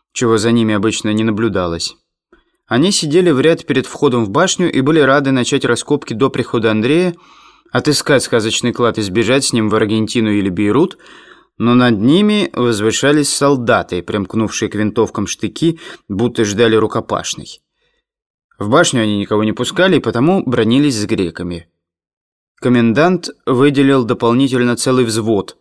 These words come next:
для охраны площади и стен цитадели, потому что в тот день не только мальчишки, но и дедушки семейств готовы были лезть на стены, чтобы не упустить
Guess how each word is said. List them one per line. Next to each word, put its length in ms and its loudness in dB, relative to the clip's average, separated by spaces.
для 180 0
охраны 420 -2
площади 460 -2
и 80 -2
стен 300 -4
цитадели, 600 -2
потому 280 2
что 160 -2
в 40 -10
тот 180 0
день 180 0
не 120 2
только 260 -2
мальчишки, 680 -4
но 220 0
и 80 4
дедушки 440 0
семейств 580 0
готовы 420 -2
были 240 0
лезть 260 0
на 140 -4
стены, 340 -2
чтобы 300 -2
не 100 0
упустить 560 -4